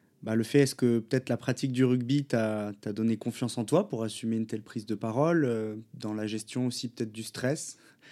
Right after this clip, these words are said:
que tu pouvais avoir, euh, ressentir avant de monter sur scène ou que t'as peut-être, euh, dans les vestiaires avant de rentrer sur le terrain. Euh, est-ce que, bah, le rugby, les rencontres que t'as fait aussi, euh, à travers lui, euh,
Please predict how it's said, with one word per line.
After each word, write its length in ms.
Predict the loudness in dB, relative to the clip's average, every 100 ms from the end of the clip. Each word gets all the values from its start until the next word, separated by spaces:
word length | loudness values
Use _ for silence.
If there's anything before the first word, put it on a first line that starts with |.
| -20 -12 -8
que 80 |
tu 500 | -6 0 2 4 2 -2
pouvais 300 | -4 2 4
avoir, 480 | 4 4 4 2 0
euh, 340 | -2 -2 -2
ressentir 680 | -2 -4 -2 -4 -2 0 0
avant 160 | 0
de 60 | 0
monter 240 | -2 -4
sur 200 | -8 -6
scène 300 | 0 2 2
ou 80 | 2
que 120 | 0
t'as 120 | -4 -6
peut-être, 460 | -4 -6 -6 -6
euh, 120 | -4 -4
dans 100 | -2
les 120 | -2
vestiaires 420 | -4 -8 -6 -6
avant 120 | -6
de 60 | -8
rentrer 260 | -8 -10
sur 140 | -8 -8
le 80 | -6
terrain. 300 | -6 -6 -8 -14 -20 -20 -20 -20 _ -12
Euh, 460 | -6 -4 -4 -4 -6 -10 -16 -20 -16
est-ce 160 | -12 -2
que, 100 | 4
bah, 480 | 6 6 6 4 4
le 160 | 2
rugby, 420 | 2 0 0 2 6
les 120 | 6
rencontres 340 | 6 2 0
que 80 | 0
t'as 160 | -2 -2
fait 220 | 2 2
aussi, 440 | 0 -2 0 2
euh, 380 | 2 0 -2 -4 -8 -12
à 80 |
travers 400 | -12 -8 -6 -4
lui, 320 | 0 2 4 4
euh, 160 | 2